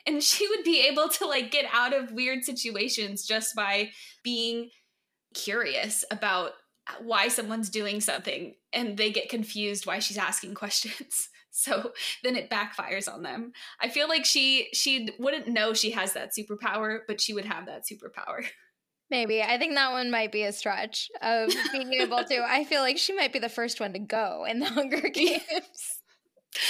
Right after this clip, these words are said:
Speaker 1: That's also very possible.
Speaker 2: <laughs>
Speaker 1: Also very possible. Well, I hope you guys liked our new way of doing superlatives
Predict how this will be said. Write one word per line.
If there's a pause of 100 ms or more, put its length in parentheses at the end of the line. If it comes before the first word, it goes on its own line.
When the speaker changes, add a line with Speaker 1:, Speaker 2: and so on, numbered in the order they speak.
(180)
Speaker 1:
That's
also
very
possible. (220)
Speaker 2:
<laughs>
Speaker 1:
Also
very
possible. (1300)
Well, (100)
I
hope
you
guys
liked
our
new
way
of
doing
superlatives